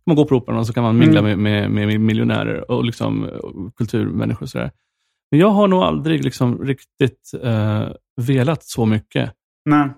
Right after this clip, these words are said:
Speaker 1: Eh, att jag har vant mig vid en konstform. Utan jag tycker att om det inte attraherar mig med en gång så får det vara. Liksom.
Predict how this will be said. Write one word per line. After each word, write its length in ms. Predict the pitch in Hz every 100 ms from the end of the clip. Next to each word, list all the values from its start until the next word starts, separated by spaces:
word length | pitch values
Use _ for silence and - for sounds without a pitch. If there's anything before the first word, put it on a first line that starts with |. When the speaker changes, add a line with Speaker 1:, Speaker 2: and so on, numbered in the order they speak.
| _
Speaker 1:
Eh, 200 | 113 110
att 160 | 113 -
jag 80 | 117
har 180 | 107 110
vant 400 | 110 143 143 -
mig 100 | 110
vid 60 |
en 60 | 113
konstform. 400 | 120 113 120 113
Utan 200 | 120 117
jag 220 | 127 123
tycker 200 | - 131
att 120 | 120 _ _ -
om 120 | 120
det 60 |
inte 280 | 120 110 131 139
attraherar 260 | - 117
mig 100 | 110
med 120 | 107 107
en 60 |
gång 140 | 110 110
så 180 | -
får 140 | 135 -
det 60 |
vara. 140 | 113 -
Liksom. 320 | - - 135